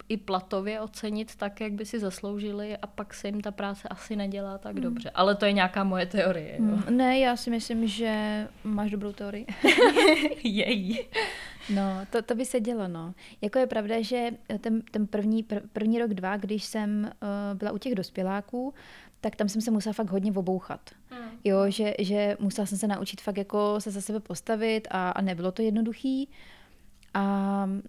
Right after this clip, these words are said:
Speaker 2: kolikrát už jsem se potom vlastně, když jsem tam byla několikrát po sobě, tak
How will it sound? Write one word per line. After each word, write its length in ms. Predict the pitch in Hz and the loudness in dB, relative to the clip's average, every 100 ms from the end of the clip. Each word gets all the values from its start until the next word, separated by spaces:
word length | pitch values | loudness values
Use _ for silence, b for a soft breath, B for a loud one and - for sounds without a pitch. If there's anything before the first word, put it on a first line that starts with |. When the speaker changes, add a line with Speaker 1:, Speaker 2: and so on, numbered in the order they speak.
| - - - - - - _ | -14 -20 -20 -20 -20 -20 _
Speaker 2:
kolikrát 460 | 220 220 226 226 - | 0 2 2 0 0
už 100 | 208 | -2
jsem 120 | 226 | 0
se 100 | 226 | 0
potom 300 | 233 226 233 | -2 0 2
vlastně, 280 | 233 226 240 | 2 0 0
když 120 | 226 | 0
jsem 120 | 240 226 | 0 0
tam 140 | 240 | 0
byla 140 | 220 | 2
několikrát 480 | 226 214 220 226 247 | 0 0 0 0 -2
po 120 | - | -2
sobě, 280 | 214 214 226 | -4 0 0
tak 260 | 226 220 | 0 -4